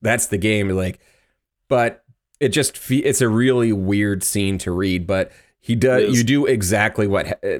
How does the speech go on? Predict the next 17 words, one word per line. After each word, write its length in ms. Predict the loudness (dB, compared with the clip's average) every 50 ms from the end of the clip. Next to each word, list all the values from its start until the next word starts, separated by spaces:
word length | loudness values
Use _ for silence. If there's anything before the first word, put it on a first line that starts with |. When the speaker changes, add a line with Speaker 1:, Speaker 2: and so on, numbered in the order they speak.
| -6 -6
Speaker 1:
the, 300 | -4 -2 -2 -2 -2 -2
in 220 | -2 -2 0 2 2
the 80 | 0
book, 440 | 0 0 0 -2 -2 -4 -8 -16 _ _ _ _ -6
it's 160 | -4 -4 -2
exactly 340 | -2 0 0 0 0 0 0
what 140 | 0 0 0
you 80 | 0 -2
do 80 | -2
in 80 | -4 -4
the 40 | -6
game. 280 | -6 -6 -6 -8 -10 _ _ -6
It's, 340 | -4 -4 -2 -2 -4 -6 -4
you 140 | -4 -4 -4
drop 320 | -2 0 0 0 2 2
Speaker 2:
Yeah. 120 | 2 2 2 2
Speaker 1:
out, 160 | 0 -2 -6